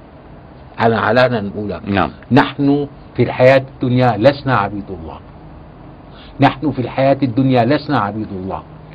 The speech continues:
Speaker 2: لكن
Speaker 1: نحن وفي يوم الحساب نحن عبيد الله، ليس لنا إرادة، وبعد الحساب أهل الجنة هم عباد عينا يشرب بها عباد الله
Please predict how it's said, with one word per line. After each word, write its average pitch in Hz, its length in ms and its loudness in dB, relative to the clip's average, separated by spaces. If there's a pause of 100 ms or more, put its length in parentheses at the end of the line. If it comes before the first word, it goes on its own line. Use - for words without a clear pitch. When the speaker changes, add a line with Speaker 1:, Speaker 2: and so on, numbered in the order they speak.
(240)
Speaker 2:
لكن 123 360 6
Speaker 1:
نحن 139 160 2 (500)
وفي 123 420 0
يوم 175 200 8
الحساب 131 560 2 (920)
نحن 127 320 4
عبيد 120 380 0
الله، 135 360 4
ليس 120 200 -2
لنا 113 440 2
إرادة، 143 380 2 (300)
وبعد 175 400 8
الحساب 139 600 2 (180)
أهل 143 200 6
الجنة 143 440 0
هم 120 240 2 (340)
عباد 117 380 4
عينا 117 440 2
يشرب 104 400 -2
بها 98 140 -2
عباد 87 400 -6
الله 120 260 -14